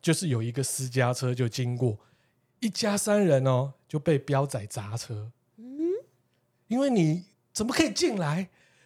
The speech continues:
Speaker 1: 我都已经封路啦。
Speaker 2: 他们的竞技场。
Speaker 1: 对，所以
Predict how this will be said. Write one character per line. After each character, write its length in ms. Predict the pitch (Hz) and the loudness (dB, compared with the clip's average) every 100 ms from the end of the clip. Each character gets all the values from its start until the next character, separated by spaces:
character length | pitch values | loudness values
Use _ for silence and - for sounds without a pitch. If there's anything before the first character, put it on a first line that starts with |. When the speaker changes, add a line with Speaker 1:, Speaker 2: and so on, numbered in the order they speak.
| - | 4
Speaker 1:
我 140 | 294 | 6
都 180 | 330 330 | 8 8
已 40 | 247 | 8
经 160 | 330 | 2
封 280 | 349 381 381 | 4 8 10
路 180 | 403 339 | 12 12
啦。 180 | 311 320 | 10 8
Speaker 2:
他 80 | 240 | 4
们 80 | |
的 60 | 214 | -2
竞 240 | - 226 | -2 -4
技 220 | 220 220 175 | -4 -4 -4
场。 260 | - - - - | -6 -10 -2 6
Speaker 1:
对， 320 | 311 156 127 _ _ | 8 8 4 _ _
所 160 | - | 0
以 100 | 277 | 2